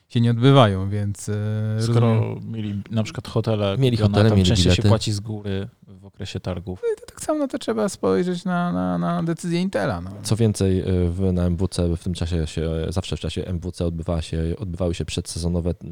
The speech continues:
Speaker 3: testy Formuły jeden na torze, który jest pod Barceloną i testy też się odbywały, więc myślę, że można było pojechać na te testy, obejrzeć je sobie.
Speaker 2: W ogóle to chyba Huawei i Honor nie odwołali
Speaker 3: Nie odwołali
Speaker 2: swoich
Speaker 3: konferencji.
Speaker 2: imprez, tak.
Speaker 3: Tak.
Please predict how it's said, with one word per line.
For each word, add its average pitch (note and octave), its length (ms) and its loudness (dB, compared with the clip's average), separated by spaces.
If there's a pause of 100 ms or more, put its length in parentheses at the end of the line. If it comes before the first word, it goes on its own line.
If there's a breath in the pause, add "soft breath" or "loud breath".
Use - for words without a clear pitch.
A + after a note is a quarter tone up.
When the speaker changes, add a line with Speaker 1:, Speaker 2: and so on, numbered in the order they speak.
Speaker 3:
testy F2+ 260 -6
Formuły E2 440 0
jeden A#2 240 2
na G#2 100 0
torze, G2 260 0
który - 140 -4
jest G2 100 -2
pod G2 100 -6
Barceloną F#2 420 -2
i C4 80 -8
testy - 260 -6
też - 160 -4
się - 100 -4
odbywały, F2 400 0
więc E2 220 -6
myślę, D#2+ 260 -6
że D#2+ 100 -4
można D#2 180 -4
było D#2+ 120 -2
pojechać D#2+ 360 -4
na D#2+ 60 -6
te D2+ 120 -6
testy, D#2 280 -8
obejrzeć C#2 360 -6
je - 60 -12
sobie. C#2+ 200 -4 (320 soft breath)
Speaker 2:
W A2+ 80 -2
ogóle B2+ 200 2
to B2+ 100 -2
chyba B2+ 260 2
Huawei A#2+ 600 2
i G#2 160 -2
Honor G#2+ 420 -2
nie A2 140 0
odwołali G2 440 0
Speaker 3:
Nie B2 120 8
odwołali A#2+ 260 6
Speaker 2:
swoich D3 160 2
Speaker 3:
konferencji. A#2 380 2
Speaker 2:
imprez, F2+ 180 -2
tak. F#2+ 120 -12
Speaker 3:
Tak. F2+ 420 -4